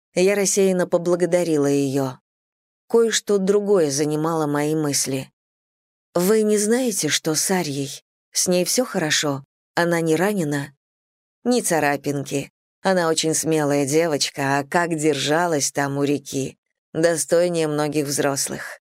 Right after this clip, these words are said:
Я облегчённо прикрыла глаза. Напряжение в теле чуть ослабло. "Надо сообщить ей, что ты очнулась. Она тоже волновалась". "Обязательно зайду к ней", пообещала я.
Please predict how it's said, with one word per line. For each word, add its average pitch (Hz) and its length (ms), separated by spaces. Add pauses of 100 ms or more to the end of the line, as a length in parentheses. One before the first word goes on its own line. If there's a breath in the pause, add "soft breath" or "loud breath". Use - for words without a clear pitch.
(580)
Я 175 240
облегчённо 170 500
прикрыла 160 480
глаза. 160 560 (220)
Напряжение 170 720
в - 60
теле 156 300
чуть 156 240
ослабло. 139 640 (800)
"Надо 190 340
сообщить 156 520
ей, 147 160
что 139 200
ты 143 120
очнулась. 139 800 (100)
Она 170 240
тоже 147 340
волновалась". 139 800 (680)
"Обязательно 180 680
зайду 165 380
к - 140
ней", 139 320 (240)
пообещала 147 560
я. 139 340